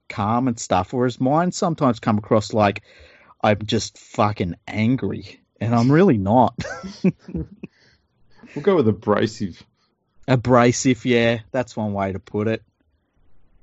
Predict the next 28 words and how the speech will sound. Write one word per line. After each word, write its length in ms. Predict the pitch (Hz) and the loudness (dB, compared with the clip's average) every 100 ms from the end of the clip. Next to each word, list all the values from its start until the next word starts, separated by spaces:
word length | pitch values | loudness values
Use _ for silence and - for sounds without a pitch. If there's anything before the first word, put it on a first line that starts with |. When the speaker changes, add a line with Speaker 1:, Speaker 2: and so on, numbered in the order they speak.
| - - - | -20 -20 -14
Speaker 2:
Um, 560 | 110 113 117 110 107 110 _ _ _ _ - | -6 -2 -2 -2 -6 -12 _ _ _ _ -10
yeah, 120 | 156 | -8
it's 200 | 101 - | -8 -8
been, 300 | 123 117 104 | -4 -2 -4
um, 280 | 95 90 - _ _ _ _ | -6 -10 -14 _ _ _ _
been 160 | 135 120 | -4 -2
bloody 260 | 101 95 98 | -2 -4 -4
amazing. 540 | 95 98 110 - - _ _ _ _ _ - - - | -2 -2 -2 -6 -16 _ _ _ _ _ -20 -14 -2
Speaker 1:
Yeah. 60 | 107 110 110 110 | 0 2 2 0
Speaker 2:
Um, 220 | 110 110 _ _ _ _ _ - _ _ _ _ _ | -2 -6 _ _ _ _ _ -20 _ _ _ _ _
yeah, 120 | 135 | 2
we 100 | 131 | 2
did 220 | 123 180 | 0 -4
have, 420 | 147 156 135 131 123 - _ _ _ _ _ - | -6 -4 -4 -6 -10 -18 _ _ _ _ _ -10
we've 80 | 160 | -6
had 140 | 160 | -6
a 60 | 107 | 0
few 160 | 120 | 2
people 240 | 113 107 101 | 2 2 2
we've 80 | 98 | 0
been 120 | 95 | -2
giving 200 | 95 95 | -4 -2
shout-outs 480 | - 101 98 90 - | 0 2 0 -2 -4
to 160 | 95 90 | -4 -2
all 160 | 90 | -4
year. 280 | 90 90 98 - | -6 -6 -8 -4
Obviously, 460 | 113 110 101 95 92 | 0 2 0 0 -2
Nathan. 480 | 92 98 - 95 | -2 -2 -4 -6